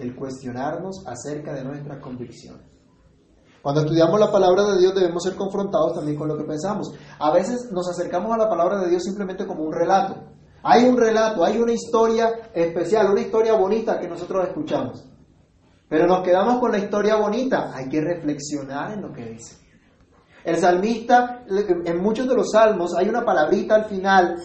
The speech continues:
que dice Selah. ¿Se acuerdan qué es lo que eso significa? Significa medita en esto,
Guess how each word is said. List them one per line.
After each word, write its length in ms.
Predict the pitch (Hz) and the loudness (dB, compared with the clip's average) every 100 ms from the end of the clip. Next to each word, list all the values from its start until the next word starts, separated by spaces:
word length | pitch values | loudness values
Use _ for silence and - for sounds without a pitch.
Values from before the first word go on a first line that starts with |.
| - - | -14 -2
que 140 | 165 | 0
dice 440 | 196 196 196 - - | 0 0 -4 -6 -10
Selah. 560 | - 185 202 196 - - - - - - - - | -2 0 0 -4 -8 -20 -20 -20 -20 -20 -20 -20
¿Se 200 | - 143 | -8 -6
acuerdan 320 | 156 175 202 | 0 0 0
qué 80 | 202 | -4
es 20 | |
lo 80 | 196 | -4
que 60 | |
eso 120 | 202 196 | -6 -6
significa? 540 | 196 175 190 - - | -8 -6 -6 -4 -4
Significa 580 | 185 160 190 214 - - | -4 -8 -2 -2 -2 -8
medita 460 | 160 185 185 220 214 | -4 -2 0 -2 -4
en 80 | 208 | -4
esto, 380 | 220 - 123 | -6 -10 -14